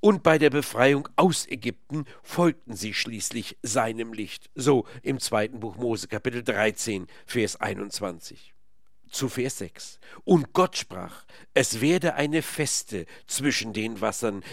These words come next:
die da scheide zwischen den Wassern." Da machte Gott die Feste und schied das Wasser unter der Feste von dem Wasser über der Feste. Und es geschah so. Und Gott nannte die Feste Himmel, und da ward aus Abend und Morgen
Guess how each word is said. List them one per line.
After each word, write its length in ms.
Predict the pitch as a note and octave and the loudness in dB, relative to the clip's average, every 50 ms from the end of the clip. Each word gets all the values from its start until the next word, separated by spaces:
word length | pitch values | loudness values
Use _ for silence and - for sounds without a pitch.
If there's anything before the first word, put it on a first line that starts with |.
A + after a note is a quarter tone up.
| - - | -8 -6
die 100 | C3+ C3+ | 0 4
da 160 | B2+ C3+ B2 | 6 6 6
scheide 420 | - - C#3 C#3+ F3 F3+ D#3 E3 - | 6 6 6 6 6 6 4 2 2
zwischen 380 | - - C#3+ C#3 - - B2 | 0 -4 -6 -4 -4 -4 -4
den 240 | A#2+ C#3 D3 C3+ B2+ | -4 -4 -4 -2 -2
Wassern." 360 | A#2+ G2+ F#2 - - - - - - - - - - - - - - - | -4 -4 -4 -6 -12 -14 -16 -20 -20 -20 -20 -20 -20 -20 -20 -20 -6 0
Da 220 | - B2+ D#3 F3 | 2 4 4 4
machte 420 | E3 D3+ D3+ C3+ - - - D3+ B2+ | 4 2 0 0 -2 -2 -2 -2 2
Gott 240 | C3 C3+ C3+ - - | 2 2 2 2 -2
die 100 | B2 A2 | -6 -4
Feste 440 | - - C3+ D#3+ - - D#3 C#3+ - - C#3+ - | 0 0 0 0 2 2 4 2 2 2 -2 2
und 180 | - D#3 C3+ | 4 4 4
schied 300 | - - E3 F3+ D3 - | 4 0 -4 -4 2 4
das 200 | C#3 A#2+ - - | 4 4 4 4
Wasser 300 | A#2+ B2+ B2+ - C#3 - | 2 2 4 4 2 2
unter 240 | E3 D#3+ C#3+ C3 B2 | 2 0 -2 0 0
der 160 | G#2+ A#2+ A2+ | 2 2 0
Feste 440 | - - D3 D3 - - - D#3 C#3 - - - | 2 2 0 0 0 2 2 2 2 2 -2 -6
von 200 | - - C#3 A#2+ | 2 4 4 4
dem 280 | A#2 A2+ G#2+ G#2 F2+ | 4 2 0 0 0
Wasser 400 | - - C3 - - D#3+ D#3+ D3+ | 2 2 2 2 2 2 2 0
über 380 | - - G3+ G3 F3+ C#3 C3+ G#2+ | 0 -4 -6 -6 0 2 2 2
der 160 | - F#2 F2 | 2 0 -4
Feste. 520 | - - - G2+ - - - - - - - - - - - - - - - - - - - | -6 -6 -8 -8 -10 -10 -14 -14 -16 -18 -18 -20 -20 -20 -20 -20 -20 -20 -20 -20 -10 -2 0
Und 160 | D3+ C#3 - | 0 0 0
es 220 | - - - - | -2 -4 -4 -4
geschah 480 | - D#3 D3 - - - B2 A2+ A2+ G#2+ | -4 -4 -4 -4 -4 -4 -4 -4 -6 -6
so. 320 | - - G2+ F2 F#2 - - - - - - - - - - | -8 -8 -10 -10 -12 -16 -20 -20 -20 -20 -20 -20 -20 -16 -4
Und 260 | - C3+ B2+ A2+ - - | 0 0 0 0 0 2
Gott 320 | E3 F3 E3+ - - - | 2 2 2 0 -6 -6
nannte 400 | A#2+ A#2 C3 C#3+ D#3 C3+ - C#3+ | 0 2 4 4 2 0 -4 -4
die 160 | B2+ A#2 B2 A2 | -4 -4 -6 -6
Feste 460 | - - B2+ A#2+ - - - - C3+ | -2 -2 -2 0 0 -4 -4 -4 -4
Himmel, 400 | A2 G#2 A2 A2 A2+ A#2+ B2+ B2+ - - - - - | -2 -2 -2 -2 -2 -4 -4 -6 -8 -16 -20 -20 -10
und 220 | - - C3+ A#2 - | -4 -4 -2 0 0
da 220 | - C#3+ D3 C#3 | 2 2 2 4
ward 220 | C#3 C3+ C#3 - - | 4 4 4 4 0
aus 280 | - G2+ F2+ - - - - | -4 -6 -6 -6 -8 -6 2
Abend 540 | - C3 A#2 A#2+ B2 - B2+ C#3 B2+ - B2+ | 4 4 4 4 2 -4 -6 -8 -4 -2 -2
und 240 | G#2+ F2 - - | -2 -2 -4 -8
Morgen 540 | - G2+ G#2 G#2 G2 F#2 - A2 G#2+ A2 G#2+ | -4 -2 -2 0 -2 -4 -6 -8 -8 -8 -10